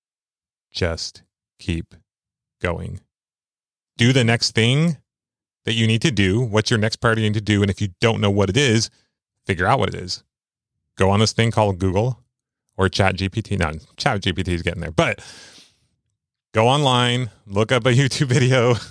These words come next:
podcast if you want, and go.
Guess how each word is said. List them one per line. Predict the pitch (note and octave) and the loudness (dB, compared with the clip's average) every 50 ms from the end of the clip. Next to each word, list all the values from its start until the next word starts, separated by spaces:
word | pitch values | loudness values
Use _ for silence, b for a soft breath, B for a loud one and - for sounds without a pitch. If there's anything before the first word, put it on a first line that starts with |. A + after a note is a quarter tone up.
| B B B B B B B B _ _ _ _ _ _ _ _ _ _ _ _ _ _ _ | B B B B B B B B _ _ _ _ _ _ _ _ _ _ _ _ _ _ _
podcast | - A2 A2+ A#2 G#2+ - A2+ A2+ - - | -2 0 0 0 0 0 0 0 0 -2
if | A#2 - | -4 -4
you | - A2+ G#2+ | -4 -2 0
want, | A2 A2 A2 A2 A2 G#2+ - - _ _ _ _ _ _ _ _ _ _ _ _ _ _ _ _ _ _ _ _ _ _ _ _ - | 0 2 2 0 0 -2 -6 -12 _ _ _ _ _ _ _ _ _ _ _ _ _ _ _ _ _ _ _ _ _ _ _ _ -4
and | F#2+ F2+ E2+ | -2 -2 0
go. | F2+ F2+ E2+ E2+ F2 F2 | 0 -2 -2 -4 -8 -12